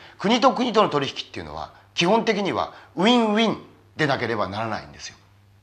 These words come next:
つまり、あ、拉致問題に対してしっかり対応したらどういう見返りがあるのかということ、こういう関係で成り立ってるんですね。道義じゃないんですよ。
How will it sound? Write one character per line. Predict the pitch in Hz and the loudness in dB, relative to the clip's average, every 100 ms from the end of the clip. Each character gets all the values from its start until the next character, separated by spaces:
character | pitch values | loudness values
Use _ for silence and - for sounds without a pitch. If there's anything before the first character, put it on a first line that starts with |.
| _ _ _ _ | _ _ _ _
つ | 214 | 0
ま | 202 | 2
り、 | 117 85 - - - - | 2 -4 -12 -20 -20 -2
あ、 | - 175 110 - - | 4 4 4 -6 0
拉 | 143 | 0
致 | 147 233 | 2 2
問 | 262 254 | 2 2
題 | 202 147 | 2 0
に | 120 | -2
対 | 123 113 98 | -4 -4 -4
し | - | -10
て | 87 | -6
し | - - - | -6 -6 -6
っ | |
か | 196 | -4
り | 170 | -4
対 | - - 120 123 | -6 -4 -2 -2
応 | 117 | -4
し | 113 - | -6 -6
た | 107 | -6
ら | 80 78 | -6 -4
ど | 131 185 | -2 0
う | 233 | 0
い | 170 | -2
う | 196 | -4
見 | 127 127 | -6 -6
返 | 117 123 | -2 -2
り | 123 | -2
が | 117 - | -4 -2
あ | 127 | 0
る | 127 | -2
の | 95 87 | -4 -12
か | - 76 - _ _ _ | -14 -16 -16 _ _ _
と | 147 | -6
い | 120 | -6
う | |
こ | 101 | -8
と、 | 87 85 - - _ | -12 -14 -14 -20 _
こ | - 269 | 0 4
う | |
い | 269 | 4
う | 254 | 6
関 | 233 220 | 4 6
係 | 202 | 4
で | 185 | 6
成 | 156 | 6
り | 156 | 6
立 | 160 | 4
っ | |
て | - | 2
る | |
ん | 120 | -14
で | |
す | 131 | -12
ね。 | 135 - _ _ _ _ - | -14 -14 _ _ _ _ 0
道 | 123 269 | 4 6
義 | 220 | 4
じ | 127 | 0
ゃ | |
な | 120 175 | 2 0
い | |
ん | 170 | 0
で | 90 | -6
す | |
よ。 | 95 | -12